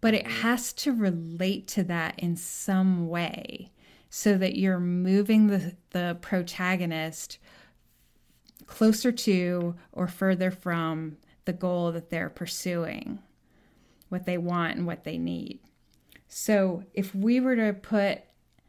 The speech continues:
Speaker 1: you know, if we were to take this, these values that we've kind of collected, these shifts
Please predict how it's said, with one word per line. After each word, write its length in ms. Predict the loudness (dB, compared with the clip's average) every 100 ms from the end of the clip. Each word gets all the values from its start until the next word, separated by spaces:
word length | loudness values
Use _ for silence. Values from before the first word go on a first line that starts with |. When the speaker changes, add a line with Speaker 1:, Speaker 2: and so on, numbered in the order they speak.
| _ _ -6
Speaker 1:
you 80 | -4
know, 60 | -2
if 100 | 2
we 160 | 4
were 120 | 4 4
to 100 | 0
take 420 | -4 -6 -6 -4
this, 640 | 0 0 0 -4 -8 -12 _ _ _ _ _ _ -4
these 260 | -2 0
values 480 | -2 -2 0 0 -2
that 100 | -4
we've 180 | -4 -4
kind 200 | 0 0
of 140 | 0 -4
collected, 960 | -2 -2 -2 -6 -4 -2 -2 -4 -10 -12
these 140 | -6 -4
shifts 680 | -2 0 -2 -4 -10 -10